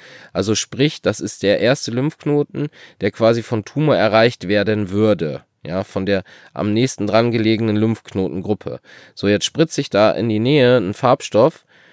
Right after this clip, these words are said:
dann gelangt dieser Farbstoff als erstes in den Wächterlymphknoten, dann entferne ich den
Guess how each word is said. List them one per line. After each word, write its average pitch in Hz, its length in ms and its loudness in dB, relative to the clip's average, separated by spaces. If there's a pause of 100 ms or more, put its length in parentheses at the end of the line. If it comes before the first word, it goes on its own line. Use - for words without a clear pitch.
(160)
dann 110 240 0 (380)
gelangt 113 420 0
dieser 123 240 0
Farbstoff - 480 0
als 92 160 -2
erstes 123 380 0
in 107 140 -4
den 107 160 0
Wächterlymphknoten, 175 1000 0 (400)
dann 110 280 -2 (300)
entferne 117 500 0
ich 156 140 -2
den 156 280 0